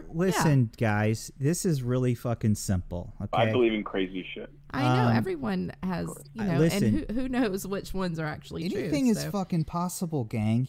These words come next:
Speaker 2: Anything, okay? Anything could happen. We don't know if the elites, A K A, uh, uh, I was gonna say George Bush, but it's actually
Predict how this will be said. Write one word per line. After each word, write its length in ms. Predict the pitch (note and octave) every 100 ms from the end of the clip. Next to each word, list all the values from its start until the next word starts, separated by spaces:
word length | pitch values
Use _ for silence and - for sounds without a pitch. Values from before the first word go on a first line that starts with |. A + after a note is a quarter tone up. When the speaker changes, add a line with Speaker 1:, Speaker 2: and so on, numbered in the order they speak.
| -
Speaker 2:
Anything, 760 | E3+ F3+ E3+ - A#2+ F#2 G2 A#2+ A#2+
okay? 460 | - C#3 C#3+ E3 _ _ _ _ D#3+
Anything 460 | A3 A3+ G3 D3+
could 160 | - E3
happen. 500 | A#2+ G2+ - F#2+ G#2+
We 80 | D#3+
don't 240 | B3 E3+
know 300 | C#3+ C3+ C3 - - -
if 200 | C3+ -
the 180 | B2
elites, 680 | A#2 A2+ B2 F#3+ - - - -
A 100 | B2+
K 640 | - C#3 B2 B2 B2+ A2+ - - - A2+
A, 20 |
uh, 280 | G#2 G2 G2 G2 - - -
uh, 280 | G2+ G2 F#2
I 40 | A2+
was 120 | A#2
gonna 120 | C3
say 180 | - B2
George 480 | G#2 C3 C3 A#2 -
Bush, 280 | C3 E3 B2+
but 100 | A#2
it's 100 | D3+
actually 460 | C#3+ - B2+ G#2